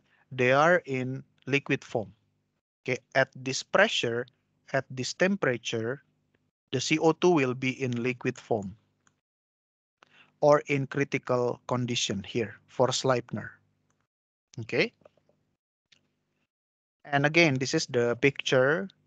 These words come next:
of the geological storage. We have C O two source, sumber-sumber C O two from gas processing, from power station, okay,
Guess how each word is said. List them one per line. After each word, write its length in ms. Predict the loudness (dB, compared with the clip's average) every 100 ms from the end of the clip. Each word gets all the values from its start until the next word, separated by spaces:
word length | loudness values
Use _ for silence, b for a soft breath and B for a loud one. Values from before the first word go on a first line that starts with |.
| _
of 160 | -4 -2
the 400 | -2 0 0 -2
geological 800 | -4 0 6 6 4 -2 -6 -6
storage. 960 | -6 -6 -8 -2 -2 -2 -6 -8 -6 -6 _ _ _ _ _ _ -4
We 100 | -2 2
have 240 | 2 2
C 160 | 0 2
O 100 | 2
two 160 | 2 0
source, 720 | -2 0 2 0 -8 -10 -12 -10
sumber-sumber 840 | -2 2 2 4 2 2 -2 -2 -2
C 140 | -2
O 100 | -4
two 240 | 0 0 0
from 340 | 0 0 0 -8 b b b b
gas 240 | -4 -2 -4
processing, 720 | -6 0 0 2 -2 -2 -6 -10 -20 _ _
from 580 | -12 -2 0 0 -4 -6 _ _ _ 2
power 300 | 2 4 -2
station, 720 | -4 2 2 4 2 0 -2 -10 _ -4
okay, 220 | -2